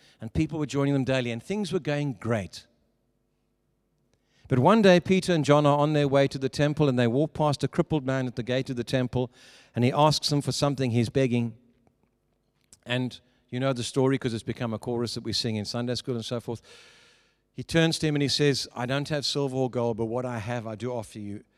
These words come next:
In the name of Jesus Christ, get up and walk." And the man goes leaping and praising God, or jumps up. And as they go in, thank you, as they go into the temple courtyards,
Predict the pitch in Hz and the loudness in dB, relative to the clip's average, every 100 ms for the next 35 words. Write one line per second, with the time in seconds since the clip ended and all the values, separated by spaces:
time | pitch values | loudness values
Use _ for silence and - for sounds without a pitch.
0 | _ _ 107 110 113 127 127 - 127 117 | _ _ -10 -6 -4 -4 -6 -8 -8 -8
1 | - 135 113 - 120 113 113 104 117 117 | -10 -8 -10 -10 -12 -12 -12 -6 -4 -4
2 | 120 117 131 143 151 123 _ _ _ _ | -6 -4 -6 -6 -8 -12 _ _ _ _
3 | _ _ _ _ 120 123 - 107 135 131 | _ _ _ _ -6 -6 -6 -8 -8 -4
4 | 139 120 113 _ _ - 110 - 131 120 | -4 -4 -8 _ _ -14 -12 -8 -6 -6
5 | 117 113 110 107 101 _ _ - 95 139 | -6 -6 -4 -6 -8 _ _ -20 -10 -6
6 | 135 - 131 - _ - - - 147 143 | -6 -4 -8 -8 _ -20 -12 -4 -2 0
7 | 196 220 214 196 165 151 - 185 117 95 | 0 0 2 2 6 6 6 4 4 0
8 | 101 _ _ _ 123 110 98 - - - | -8 _ _ _ -6 -4 -4 -6 -12 -20
9 | - - 170 175 196 175 165 175 196 147 | -2 6 6 8 6 10 10 8 4 4
10 | 123 143 131 - 175 175 120 110 113 - | 4 2 2 4 4 4 2 2 0 0
11 | 165 160 - 107 107 - | 2 4 4 2 2 -2